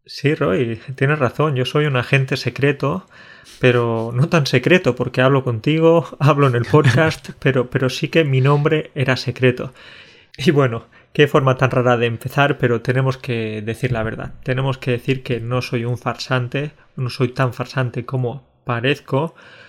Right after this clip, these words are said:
Speaker 1: porque, bueno, es mi nombre real, lo que pasa que Paco es la forma corta de Francisco, ¿sí?
Speaker 2: Claro, claro, no es que estés mintiendo, sino que es así como se hace en España. Eh, a los franciscos se les llama Paco.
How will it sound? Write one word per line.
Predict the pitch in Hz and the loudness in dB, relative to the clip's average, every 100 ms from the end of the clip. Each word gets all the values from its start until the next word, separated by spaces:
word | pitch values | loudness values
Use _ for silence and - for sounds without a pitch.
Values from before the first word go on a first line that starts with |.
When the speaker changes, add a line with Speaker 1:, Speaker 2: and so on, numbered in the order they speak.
| - _ | -20 _
Speaker 1:
porque, | 135 127 156 156 127 117 113 - _ _ _ _ | 2 2 2 2 2 -2 -6 -14 _ _ _ _
bueno, | 135 131 - - | -12 -12 -14 -2
es | 160 | 0
mi | 147 143 | 0 0
nombre | 147 160 139 | 2 2 0
real, | 123 139 127 | 0 0 0
lo | 110 | -4
que | 127 | -6
pasa | 135 - | -6 -8
que | - 131 | -6 -6
Paco | - 139 156 | -2 -2 -2
es | 135 | -4
la | 123 | -6
forma | - 143 139 123 - _ | -4 -2 -2 -4 -6 _
corta | 151 147 - 123 | 2 4 0 -6
de | 127 | -6
Francisco, | 123 131 107 - 151 - - - _ _ | -4 -6 -4 -4 -4 -6 -16 -16 _ _
¿sí? | - 135 - _ _ _ | -12 -12 -12 _ _ _
Speaker 2:
Claro, | - 123 107 | -2 -2 0
claro, | 113 101 | 0 0
no | 117 | -2
es | 127 | -4
que | - 123 117 110 107 | -4 -2 0 0 -4
estés | - 131 117 | -4 -4 -4
mintiendo, | 113 104 120 139 156 | -4 -4 -2 -2 -2
sino | - 117 131 | -2 -4 -2
que | 143 156 190 - - - - - _ _ _ _ _ | -2 -2 -4 -14 -20 -20 -20 -20 _ _ _ _ _
es | 151 165 | -2 0
así | 135 - 185 | 0 0 0
como | 139 127 | -2 -2
se | 120 | -2
hace | 131 131 | -2 -2
en | |
España. | 110 - 160 143 95 92 82 | -4 -4 -4 -2 -4 -8 -10
Eh, | 202 110 104 - | -8 -4 -4 -4
a | 113 | -2
los | 117 | -2
franciscos | - 120 117 - 175 - 160 208 214 - _ | -4 -4 -4 0 -2 0 -2 -2 -4 -16 _
se | - 131 | -8 -2
les | 123 | 0
llama | 135 165 131 | 0 0 -2
Paco. | 87 82 131 - | -6 -8 -10 -10